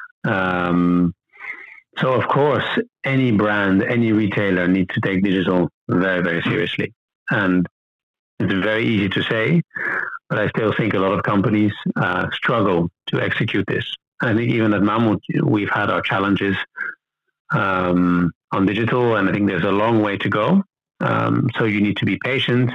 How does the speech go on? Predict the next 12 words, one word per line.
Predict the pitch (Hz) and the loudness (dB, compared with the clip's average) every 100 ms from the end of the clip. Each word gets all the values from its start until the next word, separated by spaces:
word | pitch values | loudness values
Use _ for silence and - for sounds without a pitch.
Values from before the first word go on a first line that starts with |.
| - - - - - - | -8 -8 -6 -4 -6 -10
to | - 107 | -4 -2
make | 95 | -2
the | 92 | -2
right | 95 110 | 0 0
investments, | 120 113 110 - 101 104 101 - - | 0 0 0 -2 0 0 0 -4 -8
hire | - - 95 90 | -4 -2 -2 -2
the | |
right | 92 107 120 | 0 -2 -2
people, | - 104 104 101 104 - - - - - | -2 0 0 0 -2 -6 -12 -10 -12 -8
but | 113 | -4
also | 113 98 104 | -2 0 0
really | 98 95 113 104 98 | 0 0 0 0 2